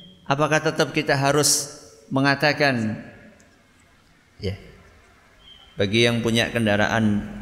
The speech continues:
dengan plat nomor B satu enam delapan tujuh F K F, bagi yang punya plat, eh, bagi yang punya kendaraan platnya B satu enam delapan tujuh F K F,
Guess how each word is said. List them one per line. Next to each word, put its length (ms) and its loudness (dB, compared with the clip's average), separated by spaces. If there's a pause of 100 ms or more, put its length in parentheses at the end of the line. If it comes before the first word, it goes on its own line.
dengan 480 0 (320)
plat 240 2
nomor 400 4
B 320 4 (480)
satu 400 0
enam 240 4
delapan 320 2
tujuh 480 2
F 240 -2
K 240 -4
F, 140 0 (1600)
bagi 240 2
yang 160 4
punya 320 2
plat, 580 -2
eh, 320 4
bagi 320 2
yang 160 2
punya 240 2
kendaraan 560 2
platnya 400 0
B 400 2
satu 320 0
enam 320 2
delapan 240 2
tujuh 240 2
F 160 0
K 160 -4
F, 180 2